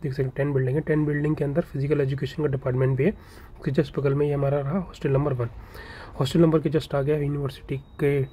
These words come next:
building number seven university की, और हॉस्टल वन यूनिवर्सिटी के अंदर है और उसमें फिफ्थ फ्लोर का है। और ये जो आप देख सकते हैं यूनिवर्सिटी की बिल्डिंग नंबर सेवन है, इसके अंदर काफ़ी ज़्यादा department है।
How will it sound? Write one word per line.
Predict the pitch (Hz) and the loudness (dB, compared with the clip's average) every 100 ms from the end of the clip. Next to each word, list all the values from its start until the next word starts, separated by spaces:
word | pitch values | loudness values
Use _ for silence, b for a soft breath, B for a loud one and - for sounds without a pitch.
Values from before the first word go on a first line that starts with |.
| B B B B - | B B B B 2
building | 143 151 147 | 4 6 4
number | 139 | 4
seven | 135 139 165 | 2 4 6
university | 170 165 165 - 143 165 | 6 6 4 0 -2 -2
की, | - 185 170 - - | 0 -4 -4 -4 -2
और | 147 139 135 131 131 131 B B - | 2 2 0 0 -2 -4 B B -4
हॉस्टल | 139 170 | 2 2
वन | 151 156 | 4 4
यूनिवर्सिटी | 151 151 - - | 4 0 -2 -4
के | 151 | 0
अंदर | 147 151 170 | 2 4 4
है | |
और | 151 147 | 2 -2
उसमें | 139 - 139 135 | -2 -4 -4 -4
फिफ्थ | - 147 | -6 -4
फ्लोर | - 143 | 0 -2
का | 139 | 2
है। | 175 - B B B | 0 0 B B B
और | 147 | 4
ये | 160 | 4
जो | 156 | 4
आप | |
देख | 139 139 | 2 -2
सकते | 143 135 | -4 0
हैं | 151 | 0
यूनिवर्सिटी | 151 147 139 139 139 | 2 0 -2 -4 2
की | 165 160 | 2 2
बिल्डिंग | 135 139 143 | 2 2 2
नंबर | 139 156 | 0 0
सेवन | - 120 | 0 2
है, | 123 | 2
इसके | 135 160 | 2 4
अंदर | 160 | 4
काफ़ी | 151 147 156 | 2 0 2
ज़्यादा | 156 139 | 0 0
department | 135 131 123 139 | 0 -2 0 0
है। | 214 | 0